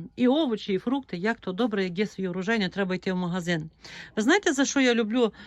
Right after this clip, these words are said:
е, капусту мегатон? Е, за те, що вона, е, ідеально підходить і для тушкування, і для салатів, і так само для квашення. От для квашення вона підходить найкраще, тому що вона дуже соковита. Це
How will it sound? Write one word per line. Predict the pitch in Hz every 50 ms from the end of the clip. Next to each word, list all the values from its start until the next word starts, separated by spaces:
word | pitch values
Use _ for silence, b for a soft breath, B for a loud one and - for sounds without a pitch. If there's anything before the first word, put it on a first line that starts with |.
| B B B
е, | - 202 208 202 202 202 202
капусту | - - - - - 226 247 233 - - - 214
мегатон? | 202 202 214 208 170 175 202 202 - _ - 202 180 165 160 156 156 B B B B B B -
Е, | - 190 190 185 190
за | 175 214 220
те, | 220 - 277 302 285
що | - - - 247 233
вона, | 202 214 233 233 240 262 277 285 269 240 208 - - - - -
е, | 190 196 196 202 202 196 196
ідеально | - - - 226 196 208 233 240 262 277 269 247 226
підходить | - - 214 - - - - 254 262 262 208 208 208 - - _ _
і | _ 208 254 269
для | 240 190 185 196 214 214
тушкування, | 208 - 214 185 - - - - 180 175 208 233 240 226 196 170 170 -
і | - 233 240
для | 190 190 185
салатів, | 165 - - 185 185 208 226 240 233 - 170 - -
і | 151
так | - - 175 -
само | - - 202 208 196 180
для | 165 156 175 170
квашення. | - - 190 190 170 156 - - 160 151 -
От | - 180 160
для | 175 202
квашення | 202 - 220 262 320 320 - 247 226 202
вона | 190 190 196 202
підходить | - 190 - - - 185 175 185 185 -
найкраще, | 175 175 - 165 151 143 - - - - B B B B B B B B
тому | - 185 202 214 226
що | 226 - - 226 202
вона | 185 196 202 214 233 233
дуже | 196 180 202 208 196 196
соковита. | - - 196 - - 190 165 156 147 - - 165
Це | - - - 233 233